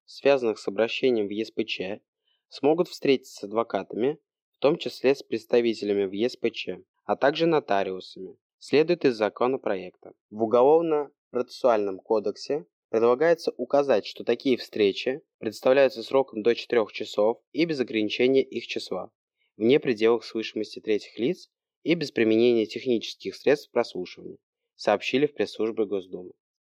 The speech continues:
Адвокаты смогут приносить на территорию исправительного учреждения копировально-множительную технику, фотоаппаратуру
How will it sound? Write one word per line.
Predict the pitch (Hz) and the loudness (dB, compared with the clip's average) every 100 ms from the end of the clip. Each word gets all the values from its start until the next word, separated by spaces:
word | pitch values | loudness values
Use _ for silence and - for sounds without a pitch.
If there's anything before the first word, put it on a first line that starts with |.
| _ | _
Адвокаты | - 113 113 110 170 185 | 0 2 2 4 2 2
смогут | 147 131 143 127 | -2 2 4 4
приносить | - 117 123 - 135 | 2 -2 -2 -4 -6
на | 117 | -6
территорию | 107 117 123 135 120 104 | -2 -2 2 2 4 0
исправительного | - 113 120 113 110 107 | 4 4 4 2 0 0
учреждения | 113 - 107 101 98 139 180 117 85 _ _ _ _ | -2 -2 -2 -2 2 4 4 0 -2 _ _ _ _
копировально-множительную | 104 - 110 123 147 123 113 98 - 120 127 | -2 2 4 4 2 2 0 -2 -6 -2 -2
технику, | 127 143 147 135 - 135 _ _ _ | 0 -4 -2 -2 -2 -4 _ _ _
фотоаппаратуру | 165 160 123 113 - 110 101 101 104 135 | 2 4 2 0 2 0 0 -2 -2 -2